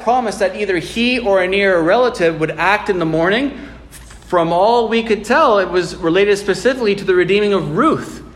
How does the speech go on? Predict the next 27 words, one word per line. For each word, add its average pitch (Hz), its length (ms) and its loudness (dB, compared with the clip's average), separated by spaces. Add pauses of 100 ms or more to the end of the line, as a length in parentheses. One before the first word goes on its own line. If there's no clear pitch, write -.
(200)
But - 340 -4 (360)
what 123 220 -4
about 156 240 -2
Naomi? 160 600 -4 (1300)
How 220 240 2
will 254 200 -4
the 190 160 -4
death 185 680 -2 (440)
and 160 160 -2
the 160 160 -4 (140)
emptiness 214 640 -2
she's 220 240 -4
experienced, 226 720 -2
the 202 100 -6
major 269 600 0
problem 226 640 0
posed 220 420 -2
in 208 140 -2
chapter 220 420 -2
one, 185 540 -2 (1000)
how 226 200 2
will 269 140 0
that 220 260 0
be 208 100 -6
transformed 208 760 -2
into 185 220 -4
life 196 640 0